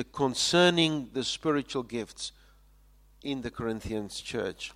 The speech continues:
and of course then how it pl-, applies to us. Practical gifts. And ask the question, are, are, are all gifts equally important? Are all gifts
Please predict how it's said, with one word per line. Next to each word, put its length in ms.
and 120
of 120
course 260
then 160
how 260
it 120
pl-, 180
applies 540
to 180
us. 360
Practical 640
gifts. 680
And 160
ask 280
the 100
question, 640
are, 280
are, 320
are 200
all 540
gifts 480
equally 680
important? 600
Are 220
all 320
gifts 540